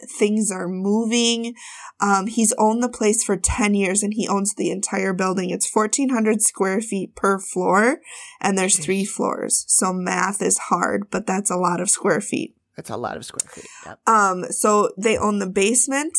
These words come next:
Speaker 1: and then the main floor is the tattoo parlor, and then the upstairs are living quarters.
Speaker 2: Mm-hmm.
Speaker 1: So it used to be a funeral home, um, and we'll talk about that a little bit more. But what is,
Speaker 2: Okay.
Speaker 1: oh, what's the other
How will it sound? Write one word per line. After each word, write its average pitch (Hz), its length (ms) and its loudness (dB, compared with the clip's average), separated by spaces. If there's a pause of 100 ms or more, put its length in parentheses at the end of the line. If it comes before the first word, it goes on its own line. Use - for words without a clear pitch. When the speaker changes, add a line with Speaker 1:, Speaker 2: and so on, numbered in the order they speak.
(100)
Speaker 1:
and 214 140 0
then 208 120 2
the 202 80 2
main 196 320 0
floor 226 300 2
is 208 200 0
the 202 120 0
tattoo 208 840 0
parlor, 185 480 -2
and 190 160 -4
then 190 120 -4
the 180 140 -6
upstairs 196 680 2
are 185 240 4
living 180 380 0
quarters. - 500 -2 (240)
Speaker 2:
Mm-hmm. 151 240 -16
Speaker 1:
So 202 240 4
it 190 100 4
used 247 420 4
to 247 60 0
be 202 200 2
a - 100 -2
funeral 185 460 -2
home, - 420 -10
um, 170 200 2
and 180 140 -4
we'll 180 140 0
talk 175 300 -2
about - 240 -4
that - 160 -2
a 185 60 -2
little 180 220 -2
bit 185 160 -4
more. 196 220 -2
But - 260 -6
what 240 280 2
is, 254 240 0
Speaker 2:
Okay. - 120 -8
Speaker 1:
oh, 381 240 -2 (520)
what's 381 260 0
the - 160 2
other 427 140 2